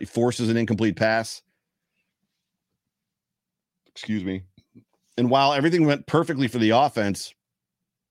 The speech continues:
you know, the run game, I think, to me, was the most surprising. The run game picked up a lot. Devin Singletary just started finding creases, and they talked about that too. What happened? What was the difference? And they were like, "We just committed to put a,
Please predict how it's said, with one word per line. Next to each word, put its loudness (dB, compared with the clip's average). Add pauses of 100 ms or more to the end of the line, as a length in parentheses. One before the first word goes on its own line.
(1400)
you 2
know, 2
the 0
run 2
game, 0
I 0
think, -2
to -4
me, 2
was -2
the 0
most 0
surprising. -2
The -2
run 0
game 0
picked -6
up -6
a -6
lot. -2
Devin 0
Singletary -2 (760)
just -2
started 0
finding 0
creases, 0
and -2
they 0
talked -2
about 0
that 0
too. 0
What 2
happened? -2
What -2
was -6
the -2
difference? -2
And -6
they 0
were -2
like, -2
"We -2
just -8 (140)
committed -2
to -4
put -4
a, -2